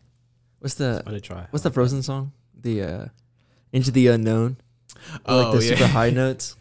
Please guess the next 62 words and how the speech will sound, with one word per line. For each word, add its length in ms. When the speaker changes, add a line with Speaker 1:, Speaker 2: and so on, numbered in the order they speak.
Speaker 3:
<laughs> 200
I've, 260
I've 140
yet 80
to 80
see 340
Frozen 280
two. 140
I've 80
yet 80
to 60
see 120
it. 100
Speaker 1:
Yeah. 260
It's 120
Speaker 2:
I 60
Speaker 1:
okay. 100
Speaker 2:
liked 220
it. 240
Speaker 1:
It's 120
okay. 220
Speaker 2:
I 80
Speaker 3:
Oh, 40
Speaker 2:
liked 160
Speaker 3:
yeah. 60
I 20
Speaker 2:
it. 60
Speaker 3:
remember 140
Speaker 1:
I 80
think 140
Speaker 3:
you, 60
Speaker 1:
the 60
Speaker 3:
you 60
Speaker 1:
first 140
Speaker 3:
and 80
Speaker 1:
one 60
Speaker 3:
Sky 20
Speaker 1:
was 40
Speaker 3:
went 100
and 60
saw 180
Speaker 1:
better. 120
Speaker 3:
it 40
back 80
Speaker 2:
We 60
Speaker 3:
in 40
the 60
old 100
Speaker 2:
did. 80
Speaker 3:
house. 240
Speaker 2:
Yeah. 80
Speaker 1:
I 120
think 60
Speaker 2:
Yeah. 140
Speaker 1:
the 60
first 220
one 80
was 100
better. 200
Speaker 2:
I 40
liked 220
it. 180